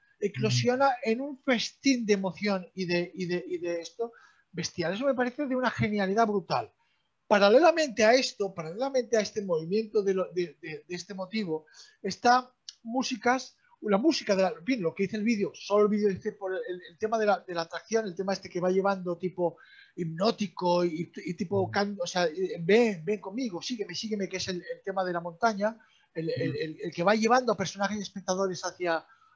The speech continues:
Speaker 1: hacia la montaña, y después está el contratema de los, de los militares y esto que está ahí en plan a la contra,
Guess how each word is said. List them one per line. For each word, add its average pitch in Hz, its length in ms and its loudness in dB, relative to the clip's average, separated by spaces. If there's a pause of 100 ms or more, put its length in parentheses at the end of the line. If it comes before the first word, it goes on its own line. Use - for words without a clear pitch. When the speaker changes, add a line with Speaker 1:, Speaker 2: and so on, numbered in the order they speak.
Speaker 1:
hacia 180 220 -6
la 196 60 0
montaña, 214 500 0 (280)
y 202 80 -2
después 208 220 0
está - 120 4
el 247 100 4
contratema 196 540 2
de 208 120 2
los, 160 320 0
de 156 100 -10
los 147 240 -10
militares 196 480 0
y 185 60 -6
esto 175 180 -12
que - 80 -20
está 151 180 -8
ahí 175 180 0
en 160 80 -6
plan 170 220 -2
a 160 100 -6
la 151 140 -4
contra, - 320 -18